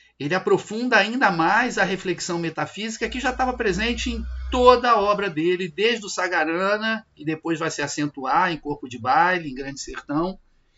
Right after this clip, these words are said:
E no Primeiras Histórias, a, as questões metafísicas ocupam um primeiro plano, como a gente vai ver.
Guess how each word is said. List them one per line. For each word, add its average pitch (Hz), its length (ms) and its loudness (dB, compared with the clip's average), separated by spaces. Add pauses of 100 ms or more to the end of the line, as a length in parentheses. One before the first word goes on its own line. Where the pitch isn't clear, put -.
(220)
E 208 60 -4
no 247 120 -2
Primeiras 247 460 2
Histórias, 208 600 2
a, 220 120 -2 (120)
as - 120 -2
questões 208 380 -4
metafísicas 208 720 -4
ocupam 214 400 -8
um 208 100 -10
primeiro 196 380 -2
plano, 170 400 -4 (500)
como 170 180 -4
a 170 60 0
gente 165 220 -6
vai 165 160 0
ver. 110 260 -12